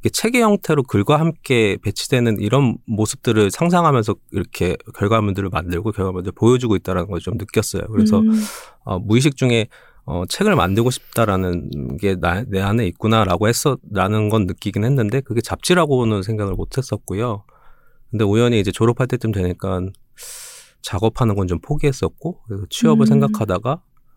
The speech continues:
Speaker 1: 우연히 이제 월간 사진에서 공고가 났던 거죠. 그래서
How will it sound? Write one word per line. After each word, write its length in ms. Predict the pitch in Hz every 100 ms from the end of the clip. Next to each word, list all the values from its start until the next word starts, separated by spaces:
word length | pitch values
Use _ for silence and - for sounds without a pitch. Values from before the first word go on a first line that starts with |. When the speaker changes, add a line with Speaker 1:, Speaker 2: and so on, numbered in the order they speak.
| -
Speaker 1:
우연히 400 | 95 107 107 98
이제 280 | 82 80 82 -
월간 300 | 90 110 104
사진에서 580 | 98 98 90 87 82 82
공고가 480 | - 101 104 95 87 - - 107
났던 360 | 87 - 101 90
거죠. 360 | 76 - 95
그래서 340 | 98 92 85